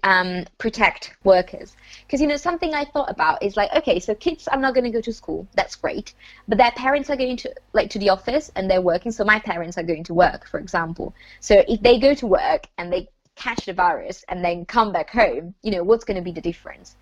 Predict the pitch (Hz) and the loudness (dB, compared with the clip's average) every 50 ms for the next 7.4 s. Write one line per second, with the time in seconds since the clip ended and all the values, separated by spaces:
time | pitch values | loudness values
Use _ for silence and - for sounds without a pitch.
0 | _ _ - - - - _ _ _ _ _ _ _ - 294 285 - - - 311 | _ _ -20 -20 -20 -20 _ _ _ _ _ _ _ 2 2 2 4 4 6 8
1 | 349 359 - 320 294 - - 269 247 214 208 202 214 190 - - - 254 233 220 | 8 8 6 4 2 0 0 0 2 4 4 4 2 0 -4 -2 2 4 6 6
2 | 220 214 - - - - - 233 - 190 180 202 185 180 180 175 165 170 185 185 | 4 2 -2 -10 -12 -6 -4 -4 -4 0 2 2 2 2 2 -2 -6 -6 -6 -6
3 | 170 - - - 160 175 180 - - - - - - _ _ _ _ _ _ _ | -6 -6 -8 -12 -14 -14 -14 -16 -16 -16 -16 -18 -20 _ _ _ _ _ _ _
4 | _ _ - 190 185 185 180 175 175 170 165 - - - 190 _ _ _ _ _ | _ _ 4 4 6 6 4 2 -2 -6 -8 -10 -14 -20 -20 _ _ _ _ _
5 | _ _ _ _ - 254 233 202 165 - - _ _ _ _ _ _ _ _ _ | _ _ _ _ 4 6 6 6 4 2 -2 _ _ _ _ _ _ _ _ _
6 | _ - 277 277 247 262 247 - 277 269 277 277 277 262 - 202 220 226 - - | _ -2 -2 -2 -2 -4 -10 -12 -12 -12 -12 -12 -12 -10 -8 -6 -6 -6 -8 -10
7 | 240 214 214 240 240 233 226 | -12 -10 -6 -6 -4 -4 -4